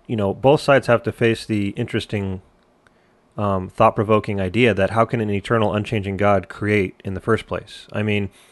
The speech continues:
this is where words, uh, don't really describe the true reality. I mean, when we start saying "before creation existed," the word "before" sort of talks about te-, you know, time, but time is also a part of creation. So,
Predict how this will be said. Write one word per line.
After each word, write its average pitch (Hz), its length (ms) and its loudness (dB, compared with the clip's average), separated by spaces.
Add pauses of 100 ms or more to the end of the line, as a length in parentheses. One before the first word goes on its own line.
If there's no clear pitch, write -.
(280)
this 117 140 -2
is 110 100 -2
where 107 380 6 (640)
words, 110 720 2 (120)
uh, 98 200 0
don't 110 280 0
really 101 400 0 (140)
describe 110 580 4 (220)
the 117 80 -2
true - 180 -4
reality. 104 400 4
I 92 40 0
mean, 101 360 -4 (240)
when 110 160 -2
we 120 80 2
start 120 220 2
saying 104 220 0
"before 104 460 0
creation 101 420 -2
existed," 92 640 -4 (440)
the 107 80 -2
word 110 200 2
"before" 113 420 2
sort 104 240 0
of 98 200 2 (400)
talks 113 260 2
about 95 360 -2
te-, 123 160 -4 (100)
you 110 120 -4
know, 90 100 -4
time, 113 400 0
but 98 160 -4
time 117 240 0
is 95 80 -2
also 117 260 4
a 92 60 0
part 95 220 -2
of 87 80 -6
creation. 95 440 -6
So, 101 300 0